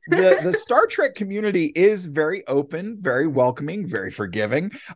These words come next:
Speaker 1: Uh, so I think, I think you're gonna be safe. But, uh, you know, with this documentary, The Green Girl,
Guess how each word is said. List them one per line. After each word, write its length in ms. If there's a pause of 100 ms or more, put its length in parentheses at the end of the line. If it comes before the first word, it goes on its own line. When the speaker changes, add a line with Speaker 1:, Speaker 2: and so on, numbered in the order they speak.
Speaker 1:
Uh, 400
so 300
I 120
think, 320
I 80
think 240
you're 200
gonna 160
be 180
safe. 580 (380)
But, 400
uh, 360
you 120
know, 120
with 300
this 440
documentary, 880
The 120
Green 540
Girl, 540